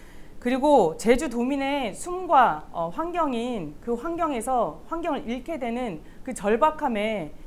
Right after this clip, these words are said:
어, 무게이기 때문에 저는 두 배, 세 배 더 큰 무게라고 생각을 합니다. 그 절절함을 잃고 계신지가 저는 의문입니다. 반대하는 주민들의 이야기를 정말 그,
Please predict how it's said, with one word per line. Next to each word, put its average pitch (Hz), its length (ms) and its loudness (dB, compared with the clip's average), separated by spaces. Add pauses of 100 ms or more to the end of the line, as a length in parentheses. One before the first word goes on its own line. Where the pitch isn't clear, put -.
(180)
어, 165 160 -6
무게이기 262 560 -6
때문에 220 400 -4
저는 226 440 -2 (500)
두 247 180 -4
배, 302 140 2
세 339 180 -2
배 285 140 0
더 202 200 0
큰 269 400 -2
무게라고 214 380 0
생각을 202 360 -4
합니다. 233 420 -2 (640)
그 285 220 2
절절함을 233 880 2
잃고 269 260 -4
계신지가 202 760 -2
저는 190 320 -6
의문입니다. 185 800 -2 (440)
반대하는 320 500 4
주민들의 240 560 0
이야기를 214 600 2
정말 226 480 0
그, 254 220 -2